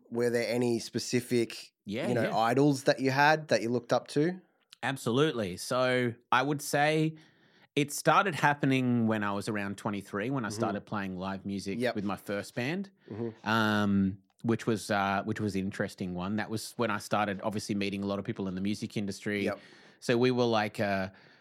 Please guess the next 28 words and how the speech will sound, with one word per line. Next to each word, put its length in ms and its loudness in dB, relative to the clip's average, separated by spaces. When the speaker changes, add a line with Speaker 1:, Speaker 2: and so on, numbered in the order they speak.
Speaker 2:
progressive 640 2
rock 320 0
slash 400 -6
nu 160 2
metal 240 0
band. 540 -2
Speaker 1:
Mm-hmm. 240 -10
Speaker 2:
Um, 500 -4
we 60 -4
got 180 0
very 380 2
<laughs> 140 0
lucky. 360 0
Uh, 480 2
we 120 4
weren't 260 2
a 40 -4
great 280 2
band, 400 0
but 140 0
our 100 -2
singer 320 -2
was 300 -2
Alex 280 0
from 180 -2
Drown 240 0
This 120 -2
City. 340 0